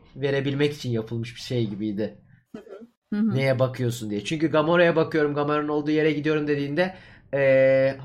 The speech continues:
Speaker 1: kim yönetiyor esprisi gelmeyecek. Çünkü hepsi Gamora'yı bulalım diyecek.
Speaker 2: Evet, aynen öyle. O, o şaka gelmeyecekti gerçekten.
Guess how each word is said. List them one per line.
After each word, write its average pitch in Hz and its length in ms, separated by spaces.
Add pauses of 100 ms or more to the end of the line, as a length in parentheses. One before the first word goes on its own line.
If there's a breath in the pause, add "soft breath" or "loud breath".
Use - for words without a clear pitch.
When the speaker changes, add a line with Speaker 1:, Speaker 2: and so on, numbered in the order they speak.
(240)
Speaker 1:
kim 156 320
yönetiyor 147 680 (340)
esprisi 143 500
gelmeyecek. 110 680 (560)
Çünkü 127 240
hepsi 170 280
Gamora'yı 151 440
bulalım 104 340
diyecek. 78 400 (680)
Speaker 2:
Evet, 214 360
aynen 226 320
öyle. 214 320
O, 220 240
o 240 100
şaka 240 240
gelmeyecekti 226 640
gerçekten. 180 600